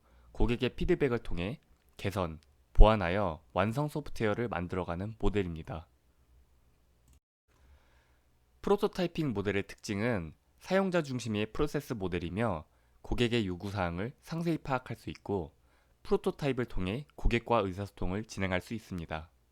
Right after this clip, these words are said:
다음은 프로토타이핑 모델의 개념도 및 구성 요소에 대해 알아보도록 하겠습니다.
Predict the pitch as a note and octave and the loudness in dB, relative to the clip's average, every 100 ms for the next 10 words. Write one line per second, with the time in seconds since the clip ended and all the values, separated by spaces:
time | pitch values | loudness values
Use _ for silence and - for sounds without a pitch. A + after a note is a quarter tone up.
0 | _ _ _ _ _ _ _ _ _ _ | _ _ _ _ _ _ _ _ _ _
1 | _ _ _ _ _ _ _ _ _ _ | _ _ _ _ _ _ _ _ _ _
2 | _ _ _ _ - - - - _ _ | _ _ _ _ -20 -20 -20 -20 _ _
3 | _ _ - A2 C#3+ A2 A2 G#2+ F2 - | _ _ 2 4 4 4 2 0 -2 -4
4 | G#3 G#3+ - F3 E3 D#3+ A#2+ F2+ F#2 F#2+ | -2 0 0 -2 0 -2 -2 0 0 -2
5 | A2+ - G#2+ A2 G#2+ G#2 - - A#2 A#2 | -4 -2 -2 0 -2 -4 -6 -4 -2 0
6 | G2 F#2+ F#2+ F2 G#2 F#2 F#2+ G2 G2+ G2+ | -2 -4 -2 -2 -2 -2 -2 -4 -8 -8
7 | - C#3 - F2+ E2+ D#2+ | -8 -8 -8 -8 -8 -8